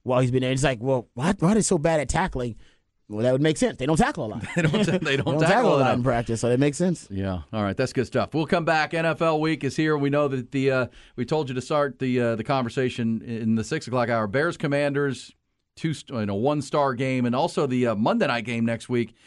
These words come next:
Speaker 2: is a one star game. You know, for some, Packers Raiders. I mean, Packer fans will invade Las Vegas, you have to imagine, for that game, but I don't know how compelling that game is. But obviously, the primetime game Sunday night is the most compelling game of the week, one of the most compelling games of the year.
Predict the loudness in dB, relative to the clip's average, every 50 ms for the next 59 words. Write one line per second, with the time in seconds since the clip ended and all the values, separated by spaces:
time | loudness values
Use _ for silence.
0 | -20 -20 -20 _ _ -8 -6 -2 -2 -2 0 0 2 2 0 0 0 0 0 0
1 | 0 -2 -2 -2 -2 -2 -4 -4 -8 -10 -8 -8 -6 -6 -8 -12 -18 _ _ _
2 | _ -10 -6 -2 -2 0 0 0 0 0 0 -2 -2 -2 -4 -6 -2 0 0 0
3 | 0 -2 -4 -8 -10 -10 -6 -4 -2 -2 -2 -2 -6 _ _ -20 -20 _ _ _
4 | -2 -2 -2 -2 -4 -4 -2 -2 -2 -2 -2 -2 -2 -2 0 0 0 0 2 0
5 | 0 0 -2 -2 -2 -4 -2 -2 0 0 -2 -2 -2 -2 -2 -2 -2 -4 -4 -2
6 | -2 0 -2 -2 -4 -6 -8 -6 -4 -4 -4 -4 -4 -4 -2 -2 -2 -2 -2 -4
7 | -6 -8 _ -20 -20 -20 _ _ _ -10 -6 -4 -4 -4 -4 -4 -6 -6 -10 -6
8 | -4 -2 -2 0 0 -2 -4 -4 -4 -4 -4 -4 -6 -4 -2 0 0 2 0 0
9 | -2 -4 -4 -6 -6 -4 -2 -2 -2 -2 -2 -2 -2 -2 -2 -2 -4 -4 -4 -2
10 | -2 -2 0 0 -2 -2 -4 -4 -6 -8 -8 -6 -4 -4 -2 -2 -2 -4 -4 -8
11 | -8 -6 -4 -2 -2 -2 -2 -2 -2 -2 -2 -2 -2 -2 -4 -4 -6 -14 -20 -20
12 | -20 _ _ -2 0 0 0 0 0 0 0 -2 -2 -4 -4 -2 -2 0 0 0
13 | 0 0 0 -2 -2 -4 -6 -4 -2 0 2 2 2 0 -2